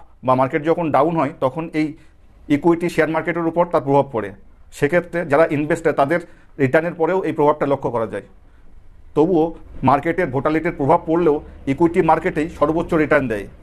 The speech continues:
একমাত্র বিভিন্ন আলাদা আলাদা ক্যাটাগরি ফান্ডের মধ্যে ইকুইটি ফান্ডই হলো যে বর্তমান ইনফ্লেশন রেটকে বিট করতে পারে এবং তার সাথে ইনফ্লেশন রেটকে পিছনে ফেলে অনেক অনেক বেশি রিটার্নও প্রোভাইড করতে পারে। তো ইকুইটি মার্কেটে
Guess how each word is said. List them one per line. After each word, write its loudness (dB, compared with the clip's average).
একমাত্র -4
বিভিন্ন 0
আলাদা 2
আলাদা -2
ক্যাটাগরি 0
ফান্ডের 0
মধ্যে -2
ইকুইটি 2
ফান্ডই -2
হলো -4
যে 0
বর্তমান -2
ইনফ্লেশন 0
রেটকে 2
বিট 2
করতে 0
পারে -4
এবং 4
তার 2
সাথে -2
ইনফ্লেশন 0
রেটকে -2
পিছনে -2
ফেলে 0
অনেক 2
অনেক 0
বেশি -2
রিটার্নও 2
প্রোভাইড 4
করতে -2
পারে। -6
তো 2
ইকুইটি 2
মার্কেটে 2